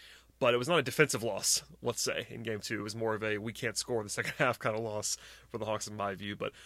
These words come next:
what did you see there? And does any, did anything sort of concern you in the second half? Because Randall got loose a little bit. That's the one thing that sort of stood out to me, was that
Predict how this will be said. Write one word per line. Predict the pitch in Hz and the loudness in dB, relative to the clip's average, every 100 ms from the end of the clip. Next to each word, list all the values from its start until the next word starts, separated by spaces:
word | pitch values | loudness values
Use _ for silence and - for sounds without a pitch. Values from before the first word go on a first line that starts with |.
| - | -10
what | - 156 | 6 8
did | 208 | 8
you | 190 | 8
see | 190 - 151 | 6 6 6
there? | 160 156 | 8 8
And | 151 131 | 8 6
does | 127 127 | 2 2
any, | 160 | 0
did | 135 - | 0 0
anything | 139 196 202 185 151 - | 2 4 4 4 2 -2
sort | - 147 | 2 2
of | - | 0
concern | 120 - 139 143 | 0 2 4 2
you | 127 | 2
in | 117 | 0
the | 113 | 0
second | 123 120 | -2 2
half? | 120 120 | 4 4
Because | 120 110 104 | 2 -4 0
Randall | 123 131 123 | 2 2 4
got | 127 | 4
loose | 120 123 - | 4 2 2
a | |
little | 123 117 | 0 2
bit. | 120 | 2
That's | 123 - | 2 2
the | |
one | 117 110 107 | 0 0 -2
thing | 104 | -4
that | 101 | -4
sort | - 110 | -2 -2
of | |
stood | - 113 | 0 -2
out | 104 | -2
to | 101 | -4
me, | 110 104 | -4 -4
was | 101 | -2
that | 110 | -2